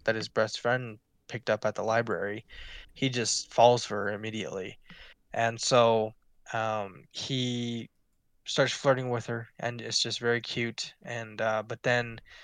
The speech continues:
um, he, the next day comes, and she leaves, and he goes to visit her, um, 'cause he got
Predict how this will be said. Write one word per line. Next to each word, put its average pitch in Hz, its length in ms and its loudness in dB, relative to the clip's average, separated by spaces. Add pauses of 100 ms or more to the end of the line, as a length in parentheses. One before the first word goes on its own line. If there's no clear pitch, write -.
(380)
um, 110 600 -2 (420)
he, 127 180 0 (180)
the 127 120 -4
next 139 260 0
day 113 120 0
comes, 107 420 -6
and 110 80 -10
she 123 200 -2
leaves, 110 560 -4
and 110 220 -6
he 120 120 -6
goes 120 180 0
to - 80 -10
visit 110 300 -4
her, 110 240 -2 (560)
um, 107 580 -4
'cause 117 140 -6
he 120 60 -2
got 117 240 4